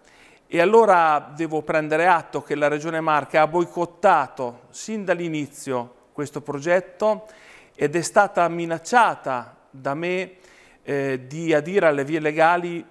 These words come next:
affinché firmassero un protocollo d'intesa. Ed è anche vero che le cose fantasiose, le prospettive fantasiose di alternative a quel progetto in queste ore, eh, raggiungono veramente un livello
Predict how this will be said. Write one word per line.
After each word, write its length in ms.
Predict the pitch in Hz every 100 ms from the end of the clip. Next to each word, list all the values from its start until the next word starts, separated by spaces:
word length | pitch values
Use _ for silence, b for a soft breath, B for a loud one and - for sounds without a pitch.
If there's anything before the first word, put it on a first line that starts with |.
| -
affinché 400 | 147 - 170 208
firmassero 840 | 208 165 170 165 - 170 160 151 -
un 160 | 156
protocollo 500 | 147 165 160 160 160
d'intesa. 720 | 147 151 143 139 123 120 123 127 B B B -
Ed 180 | 160 165
è 60 |
anche 280 | 208 202 214
vero 400 | 202 254 220 185
che 520 | - 180 175 165 -
le 560 | - 160 160 156 151 147
cose 280 | - 214 190
fantasiose, 1080 | - - 170 170 233 240 160 135 135 127 127
le 160 | 135
prospettive 760 | 135 156 - 151 - 208 180 175
fantasiose 800 | 165 160 156 151 185 208 151
di 140 | 143 160
alternative 920 | 151 160 156 156 151 220 202 160 139 B B
a 100 | -
quel 200 | 151 180
progetto 800 | 175 202 180 214 214 - 220 202
in 140 | 170 147
queste 340 | 170 151 185
ore, 560 | 190 196 190 185 170 156 B B -
eh, 340 | 160 156 151
raggiungono 640 | 160 160 151 202 175 175 160
veramente 640 | 160 160 170 175 170 170
un 140 | 156
livello 760 | 151 156 165 156 151 147 143